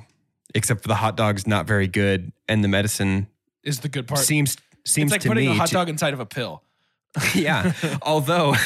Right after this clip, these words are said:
Speaker 1: the hot dog is a real Trojan horse in this situation 'cause it seems to me that the Mando stuff that we included here actively undoes the first two seasons of Mando Star Wars, which is some of the only Star Wars I like right now. So it's left me in a weird spot with the franchise.
Speaker 2: Sure.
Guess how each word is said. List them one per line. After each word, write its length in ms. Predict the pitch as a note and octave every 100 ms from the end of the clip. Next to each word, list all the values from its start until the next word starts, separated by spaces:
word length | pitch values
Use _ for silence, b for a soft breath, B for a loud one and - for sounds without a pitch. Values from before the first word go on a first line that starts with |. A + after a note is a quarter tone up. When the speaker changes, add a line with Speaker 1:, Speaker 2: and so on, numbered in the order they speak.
| B B B F#3
Speaker 1:
the 100 | C3+
hot 180 | C#3+ C#3+
dog 200 | C3 A#2
is 80 |
a 60 | A2
real 180 | G2+ A#2
Trojan 340 | - A#2 G#2+
horse 260 | G2+ A2 A2
in 60 | G2+
this 100 | F#2+
situation 460 | G2 - G2 G2
'cause 160 | G2 G2
it 80 | F#2
seems 340 | - A#2+ A2+ -
to 100 | G#2+
me 180 | G#2
that 220 | G2+ G2 -
the 60 |
Mando 340 | G2+ G#2+ G#2+ F#2+
stuff 260 | - A2
that 80 | G2
we 220 | F#2+ A2
included 460 | A#2 A2+ B2 A#2 A2+
here 220 | A2+ A#2+
actively 580 | - G2+ G2 G#2+ F#2+ G2+ -
undoes 760 | G2+ G2 G2+ F#2+ F#2 F2 - - _ _ _ -
the 60 |
first 280 | G2+ G#2 G2+
two 140 | - G#2+
seasons 420 | - G2+ G#2 G2
of 80 | F#2+
Mando 260 | G#2 A2
Star 260 | A#2 - C#3
Wars, 240 | C3+ C3+ A#2
which 220 | A#2 -
is 380 | C3 C3+ A#2+ G2+ b b b b b _ _
some 200 | - C#3
of 80 | D#3
the 80 | C3
only 180 | C3+ C#3+
Star 240 | - B2
Wars 160 | C3+ B2
I 60 | G2
like 300 | G2 G#2 F#2
right 140 | C#2+
now. 240 | E2 D2 G#2+
So 100 | -
it's 120 | G2+
left 200 | B2 A2+
me 100 | B2
in 40 | A2+
a 40 |
weird 220 | G2+ G2
spot 280 | - G2 E2+
with 160 | G2 -
the 60 |
franchise. 500 | A2 F2+ C#2+ C2+ A1+
Speaker 2:
Sure. 300 | - A#2+ G2